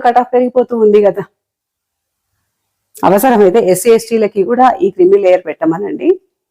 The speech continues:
బీసీలు కూడా అర్హత ఉన్న వాళ్ళకి మాత్రమే నాన్ క్రిమి లేయర్‌లోకి తీసుకురామని చెప్పండి.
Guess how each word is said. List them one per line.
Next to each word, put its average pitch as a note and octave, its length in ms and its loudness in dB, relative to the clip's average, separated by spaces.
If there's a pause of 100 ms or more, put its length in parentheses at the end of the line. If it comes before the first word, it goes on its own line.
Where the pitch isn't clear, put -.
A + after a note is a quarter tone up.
(440)
బీసీలు G3+ 560 2
కూడా G3+ 220 2
అర్హత G#3 300 -6
ఉన్న G#3+ 120 0
వాళ్ళకి F3 360 -2 (100)
మాత్రమే F3 420 -2 (140)
నాన్ F3+ 200 -2
క్రిమి F3+ 280 -2
లేయర్‌లోకి D#3+ 400 -6
తీసుకురామని D3 520 -2
చెప్పండి. - 400 -8